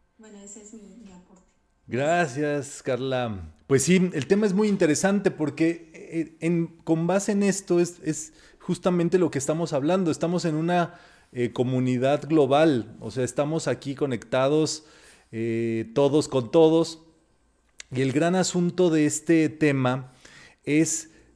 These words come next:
Speaker 2: cómo podemos sacar lo mejor de cada parte y de cada uno de nosotros y encontrar cuál es nuestra máxima o nuestras posibilidades y con base en eso,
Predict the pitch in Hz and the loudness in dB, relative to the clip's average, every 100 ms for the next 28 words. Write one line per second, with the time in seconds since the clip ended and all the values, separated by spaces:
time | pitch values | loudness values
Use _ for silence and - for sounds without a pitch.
0 | _ - 175 185 180 160 151 156 170 170 | _ 2 4 4 2 4 6 6 2 -2
1 | 143 - 147 165 156 131 - 156 156 135 | -2 0 2 2 0 -2 2 2 2 0
2 | 120 107 135 139 151 139 147 127 - 131 | -4 -2 -2 2 2 2 0 0 -2 -2
3 | 127 - - 120 107 104 113 131 131 147 | -2 -4 -14 -10 -8 -6 -2 2 4 4
4 | 147 147 147 147 143 117 113 131 127 - | 4 0 0 -2 -2 -2 -2 -4 -6 -10
5 | - - - 120 127 123 123 117 131 131 | -20 -20 -4 0 0 0 -2 0 2 2
6 | 143 143 143 147 135 131 131 120 120 131 | 2 2 2 0 -2 -6 -2 -2 -2 -4
7 | 127 - 139 131 131 123 110 113 110 - | -6 -8 -6 -4 -4 -4 -4 -4 -4 -4
8 | 120 113 113 113 117 120 123 135 135 117 | -6 -4 -4 -4 -2 -2 -2 -2 -6 -8
9 | - 110 117 120 131 123 113 143 139 | -6 -2 -2 -2 -4 -4 -4 -4 -6